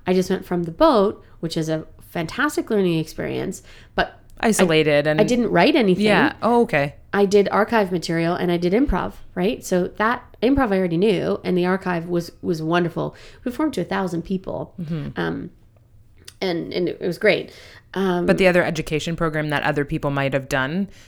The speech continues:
Speaker 2: that was writing material,
Speaker 1: You write
Speaker 2: and
Speaker 1: your
Speaker 2: that
Speaker 1: own stuff
Speaker 2: was
Speaker 1: and you present it to kids in schools around the country.
Speaker 2: And those people were auditioning as well with you, but it's like
Speaker 1: Yes.
Speaker 2: they didn't get it and you did.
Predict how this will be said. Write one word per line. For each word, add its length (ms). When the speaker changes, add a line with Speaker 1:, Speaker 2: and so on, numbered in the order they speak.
Speaker 2:
that 160
was 120
writing 380
material, 580
Speaker 1:
You 40
write 140
Speaker 2:
and 40
Speaker 1:
your 100
Speaker 2:
that 20
Speaker 1:
own 60
stuff 120
Speaker 2:
was 160
Speaker 1:
and 60
you 60
present 260
it 80
to 80
kids 480
in 220
schools 340
around 380
the 120
country. 360
Speaker 2:
And 120
those 200
people 280
were 140
auditioning 480
as 140
well 160
with 180
you, 140
but 160
it's 160
like 80
Speaker 1:
Yes. 240
Speaker 2:
they 120
didn't 220
get 220
it 160
and 160
you 80
did. 200